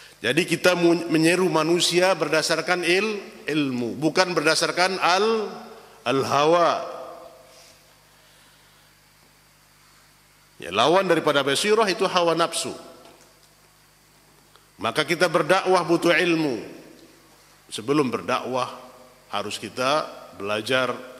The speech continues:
harus kita memiliki pengetahuan, dalil,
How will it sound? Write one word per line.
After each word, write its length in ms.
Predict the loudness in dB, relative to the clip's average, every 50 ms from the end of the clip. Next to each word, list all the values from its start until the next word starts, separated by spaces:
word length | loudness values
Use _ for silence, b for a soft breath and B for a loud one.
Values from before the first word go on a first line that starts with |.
| B B B B B B B B B
harus 320 | -4 -4 -4 -2 -4 -6 -6
kita 480 | -6 -4 -2 -2 0 0 -2 -4 -6 -10 -18 -20 -20 -20 -20 -20 -20 -20 -20 -20 -20 _ _ -20 -20 -20 -20 -16 -12
memiliki 640 | -8 -4 -2 0 0 0 0 -2 -4 -2 -4 -4
pengetahuan, 960 | -2 -4 -4 -4 -4 -4 -2 -2 -2 -2 0 0 2 2 2 2 0 -4 -8 -12 B B B B B B B B B -20 -20 -20 -20 -20 -20 -20 -20 _ -20 -20 -20 -20 -20 -20 -20 _ _ _ -20 -10
dalil, 720 | -6 -4 -4 -2 0 0 2 2 0 0 -4 -6 -8 -10